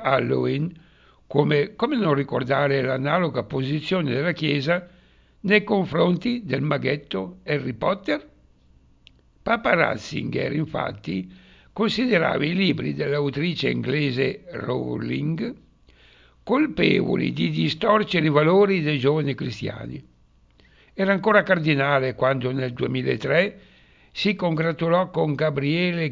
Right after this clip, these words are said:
Cuby, critica letteraria sua compatriota, per avere scritto il saggio su Harry Potter, Bene o male,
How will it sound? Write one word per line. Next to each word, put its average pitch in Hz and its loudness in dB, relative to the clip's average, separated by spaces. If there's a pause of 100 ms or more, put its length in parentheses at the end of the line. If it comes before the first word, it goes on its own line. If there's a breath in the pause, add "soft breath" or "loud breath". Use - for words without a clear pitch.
Cuby, 151 -2 (380 soft breath)
critica 151 -2
letteraria 143 0
sua 135 -4
compatriota, 139 0 (400 soft breath)
per 196 2
avere 196 4
scritto 180 -4
il 165 -2
saggio 156 0
su 139 -4
Harry 143 0
Potter, 143 -2 (560)
Bene 170 -4 (340)
o 185 -2
male, 180 -2